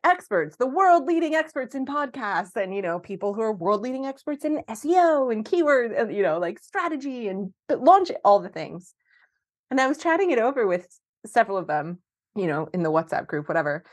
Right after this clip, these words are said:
I'm thinking of naming, this is what I'm thinking of naming my new podcast. I'm thinking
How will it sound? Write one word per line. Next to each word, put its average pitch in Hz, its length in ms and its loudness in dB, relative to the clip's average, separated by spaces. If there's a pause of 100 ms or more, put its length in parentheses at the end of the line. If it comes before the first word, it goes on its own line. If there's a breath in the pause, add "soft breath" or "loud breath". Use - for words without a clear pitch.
(320 soft breath)
I'm 208 100 -2
thinking 294 280 0
of 339 60 -4
naming, 185 600 -2 (140)
this 208 160 -2
is - 40 -16
what 339 120 4
I'm 320 100 0
thinking 226 260 -2
of 190 60 -4
naming 175 340 -4
my 156 120 -6
new 160 160 -8
podcast. 147 760 -2
I'm 208 160 -4
thinking 190 580 -4